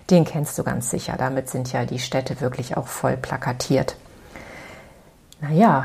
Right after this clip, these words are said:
die Single-Plattform, tatsächlich ein Meer voller Möglichkeiten, Beziehungsträume auszuleben,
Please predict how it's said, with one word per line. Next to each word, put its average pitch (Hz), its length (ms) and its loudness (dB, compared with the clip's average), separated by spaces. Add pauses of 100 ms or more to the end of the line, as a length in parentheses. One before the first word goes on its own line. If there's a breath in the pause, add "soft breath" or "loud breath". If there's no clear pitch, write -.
(120)
die 151 60 0
Single-Plattform, 202 1160 6 (880)
tatsächlich 202 720 4
ein 160 260 6
Meer 180 240 8
voller 170 300 4
Möglichkeiten, 175 720 2
Beziehungsträume 196 880 4
auszuleben, 180 800 6